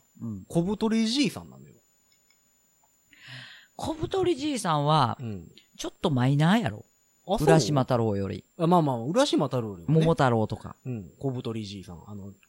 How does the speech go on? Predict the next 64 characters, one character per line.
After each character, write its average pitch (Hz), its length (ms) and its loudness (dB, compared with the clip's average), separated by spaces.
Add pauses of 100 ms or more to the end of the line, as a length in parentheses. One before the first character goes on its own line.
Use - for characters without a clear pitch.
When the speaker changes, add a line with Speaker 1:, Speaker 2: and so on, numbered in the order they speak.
Speaker 2:
ち - 60 -10
ょ - 20 -4
っ - 40 -10
と 110 80 -12
太 - 140 -12
っ - 40 -14
た 85 260 -18
Speaker 1:
う 113 60 -2
ん。 104 240 0 (200)
Speaker 2:
小 110 120 -12
太 98 160 -16
り 85 80 -18
な。 80 180 -20
Speaker 1:
ち - 120 -6
ょ - 40 -14
っ - 20 -20 (160)
と 202 160 -6
あ 208 60 -4
れ 208 80 -4
分 190 120 0
か 196 160 0
ら 165 100 0
へ 135 100 0
ん 113 100 -2
な。 110 120 0
Speaker 2:
<laughs> 107 40 0
い - 40 0
や。 208 100 8
Speaker 1:
あ 226 80 4
れ 233 60 6
も 214 120 4
う、 202 40 4
も 170 80 2
う - 20 0
話 320 380 2
の 294 100 4
内 311 220 4
容 302 140 -2
自 247 120 -4
体 196 120 6
分 151 120 6
か 143 80 -2
ら 113 80 -2
へ 104 60 -2
ん 98 80 -2
わ、 156 180 6
Speaker 2:
あ 156 40 6
の、 151 80 4
Speaker 1:
あ 151 40 2
ん - 0 -
ま - 0 -
り。 147 60 2
Speaker 2:
だ 156 80 0
か 208 60 2
ら 196 40 0
小 247 140 -2
太 254 220 0
り 269 120 2
じ 285 140 2
い - 40 2
さ 127 140 -2
ん 107 40 -8
っ - 40 -10
て、 190 320 0